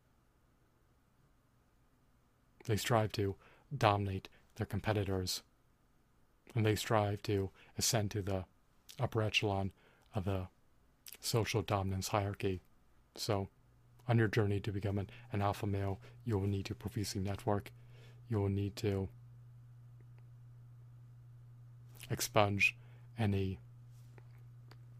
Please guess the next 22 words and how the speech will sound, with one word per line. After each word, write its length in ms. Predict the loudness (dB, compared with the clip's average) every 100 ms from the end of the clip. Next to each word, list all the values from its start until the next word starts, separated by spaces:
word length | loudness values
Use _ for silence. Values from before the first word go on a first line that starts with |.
| -16 -10
fearful 360 | 2 2 4 -2
thoughts 460 | 2 2 2 -2 -6 -18 -18 -20 -12
from 120 | 0 0
the 60 |
chasms 500 | 6 6 6 2 0
of 100 | 0
your 80 | 0
mind. 380 | 2 2 0 -4 -12 -20 -20 -20 -20 -20 -20 -20 -6
You 120 | 0 2
will 80 |
need 160 | 4 2
to 60 | 0
be 120 | -2
brazen, 520 | 2 2 2 -2 -2 -8 -10 -4
audacious. 600 | 0 2 2 0 -6 -4
You 80 | -2
will 60 |
need 160 | -2 -2
to 80 | -2
take 300 | -2 -2 -8 -20 -20 -20 -18 -18 -10
strategic 540 | -10 -4 -2 -2 0
risks. 380 | 0 0 -2